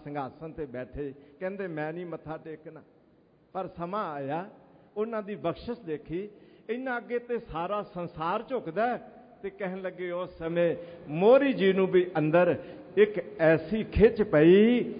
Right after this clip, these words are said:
ਵੀ ਜਿਹੜਾ ਗੁਰੂ ਤੋਂ ਬੇਮੁਖ ਹੋਇਆ ਸੀ ਨਾ, ਵੀ ਕਹਿੰਦਾ ਸੀ ਮੈਂ ਨਹੀਂ ਆਉਣਾ,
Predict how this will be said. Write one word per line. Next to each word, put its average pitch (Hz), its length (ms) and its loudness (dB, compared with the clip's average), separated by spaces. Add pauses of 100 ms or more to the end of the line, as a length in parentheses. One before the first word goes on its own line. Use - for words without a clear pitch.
(160)
ਵੀ 214 160 -2
ਜਿਹੜਾ 240 540 6
ਗੁਰੂ 175 360 4
ਤੋਂ 196 260 2
ਬੇਮੁਖ 156 440 8
ਹੋਇਆ 156 300 4
ਸੀ 175 200 6
ਨਾ, 247 180 6 (400)
ਵੀ 190 120 4
ਕਹਿੰਦਾ 196 360 4
ਸੀ 190 220 0
ਮੈਂ 156 300 6
ਨਹੀਂ 208 180 6
ਆਉਣਾ, 180 460 6